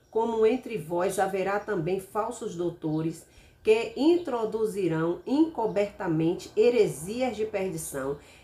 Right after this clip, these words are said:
e negarão o Senhor que resgatou, trazendo sobre si o mesmo, trazendo sobre si mesmo repentina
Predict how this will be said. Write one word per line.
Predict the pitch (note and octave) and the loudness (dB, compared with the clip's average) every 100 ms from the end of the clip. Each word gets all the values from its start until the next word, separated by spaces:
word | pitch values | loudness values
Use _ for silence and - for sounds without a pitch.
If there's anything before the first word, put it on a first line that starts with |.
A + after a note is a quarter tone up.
| - | -2
e | G#3 | 2
negarão | A#3+ B3+ B3 A3+ A3 B3+ C#4 - | 4 4 2 2 0 0 -2 -4
o | A3 B3 | -6 -6
Senhor | - A#3+ F3+ E3+ F3 G3 - _ _ _ | -2 0 2 2 0 -4 -10 _ _ _
que | A3 A3+ | 4 4
resgatou, | A#3 A3+ G3+ G#3 - - E3 D#3 C3+ - _ - | 2 -4 -2 -2 -2 -4 -4 -4 -6 -14 _ -2
trazendo | F#3 G3 D3+ D3 G#3 B3+ C4 | 2 2 2 4 6 6 2
sobre | B3+ - G#3+ F#3+ G3+ | -4 2 4 4 0
si | - - F#3 G3 G#3 - | -6 -10 -8 -6 -8 -6
o | - G#3+ | 0 0
mesmo, | G#3 F#3+ G3+ G#3+ A3 A3+ B3 - - | 2 6 8 8 4 -6 -10 -12 -2
trazendo | F#3+ F#3+ A3 C4 | 2 2 0 -2
sobre | - A#3+ G3+ G#3 | -4 -6 -2 0
si | G3 - F3+ G3 G#3+ - - | -2 -6 -4 -4 -6 -10 -10
mesmo | F3 G3+ A3 B3 A#3+ B3 | 2 8 10 8 2 -2
repentina | B3 A3 A3 A3 F#3+ - G3+ G#3+ A3 | -4 -4 -2 0 -2 0 2 2 0